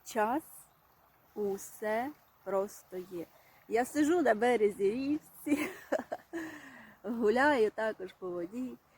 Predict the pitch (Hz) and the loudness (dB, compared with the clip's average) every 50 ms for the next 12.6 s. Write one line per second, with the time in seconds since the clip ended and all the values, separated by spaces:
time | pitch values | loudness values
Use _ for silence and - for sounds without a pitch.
0 | _ 240 247 247 233 214 _ _ _ _ _ - - - _ _ _ _ _ - | _ -20 -20 -20 -20 -20 _ _ _ _ _ -20 -20 -20 _ _ _ _ _ -8
1 | - 214 302 311 - - 302 294 311 302 294 311 320 302 240 202 196 196 220 226 | 0 2 2 2 2 -2 -2 0 0 2 2 2 2 2 4 4 2 2 2 -2
2 | 233 214 202 - _ _ _ _ _ _ _ _ _ _ _ _ _ _ _ _ | -4 -4 -6 -10 _ _ _ _ _ _ _ _ _ _ _ _ _ _ _ _
3 | _ _ _ _ - - 214 - 233 220 220 - - 226 202 220 214 - 208 208 | _ _ _ _ -16 -16 -8 -4 -2 -2 -2 -4 -6 -4 -4 -4 -2 -2 -4 -4
4 | 208 190 208 220 247 269 240 - - 190 202 240 247 202 175 - 226 226 262 247 | -4 -4 -4 -4 -2 -4 -6 -8 -8 -8 -6 -4 -4 -6 -6 -6 -4 -4 -2 -2
5 | 240 202 202 196 190 175 165 - - 185 - - 262 277 285 - 262 214 220 - | -2 -2 -2 0 0 -2 -2 -6 -10 -16 -8 -4 -4 -4 -4 -4 -6 -8 -8 -10
6 | - - 190 214 247 277 285 254 - - 233 220 - _ 269 285 - 226 - - | -12 -14 -12 -6 -4 -4 -4 -4 -4 -8 -12 -12 -10 _ -12 -12 -12 -14 -14 -10
7 | - 214 196 185 185 175 170 - - - - _ _ _ _ _ _ _ _ _ | -10 -10 -8 -8 -8 -8 -10 -12 -18 -20 -20 _ _ _ _ _ _ _ _ _
8 | _ _ _ _ _ _ _ _ _ _ _ - - - - - _ _ _ _ | _ _ _ _ _ _ _ _ _ _ _ -20 -20 -20 -20 -20 _ _ _ _
9 | - 196 - - 247 254 254 - 240 214 208 175 190 190 180 190 233 269 277 - | -18 -16 -4 -2 0 0 0 -2 -6 -8 -6 -4 -4 -4 -2 -2 -4 -6 -8 -10
10 | 226 220 - - 202 196 196 196 - _ 190 180 190 170 175 175 185 214 262 269 | -14 -16 -10 -8 -8 -8 -8 -10 -12 _ -20 -18 -18 -14 -8 -6 -4 -2 -2 -2
11 | 247 226 - - 190 - - - 214 214 233 226 - - 208 196 175 165 - 180 | -4 -6 -8 -12 -16 -16 -12 -8 -4 -4 -4 -4 -6 -8 -10 -10 -10 -10 -10 -6
12 | 180 214 247 240 _ _ - 196 196 202 208 220 | -6 -6 -6 -8 _ _ -12 -8 -6 -6 -6 -8